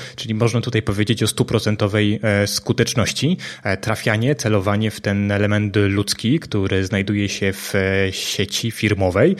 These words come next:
za całkiem bezpiecznym, e, sprzętem, no bo dzisiaj ten sprzęt jest dość dobrze skonfigurowany. Producenci przez ostatnie kilkanaście,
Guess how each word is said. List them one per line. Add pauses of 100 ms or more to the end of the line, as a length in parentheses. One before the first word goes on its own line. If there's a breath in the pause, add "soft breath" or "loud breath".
(300 loud breath)
za
całkiem
bezpiecznym,
e,
sprzętem,
no
bo
dzisiaj
ten
sprzęt
jest
dość
dobrze
skonfigurowany.
Producenci
przez
ostatnie
kilkanaście,